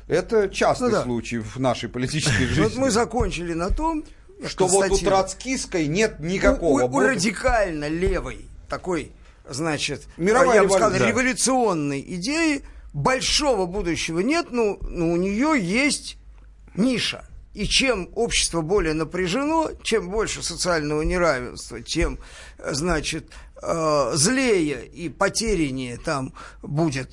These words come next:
Speaker 2: э, определенная часть молодого поколения,
Speaker 1: Да.
Speaker 2: то как молодежная субкультура, она будет ре-,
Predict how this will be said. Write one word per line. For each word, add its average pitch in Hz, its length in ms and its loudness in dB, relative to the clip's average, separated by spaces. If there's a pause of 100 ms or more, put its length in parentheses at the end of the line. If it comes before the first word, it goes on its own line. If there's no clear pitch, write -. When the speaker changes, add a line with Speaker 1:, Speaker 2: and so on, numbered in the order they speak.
Speaker 2:
э, 139 600 -6
определенная 147 580 -2
часть 165 320 -2
молодого 151 500 0
поколения, 269 440 0
Speaker 1:
Да. 226 180 4
Speaker 2:
то 233 140 -2
как 214 100 -2
молодежная 214 640 0
субкультура, 254 800 -4 (260)
она 247 280 2
будет 220 400 -6 (520)
ре-, 196 80 -6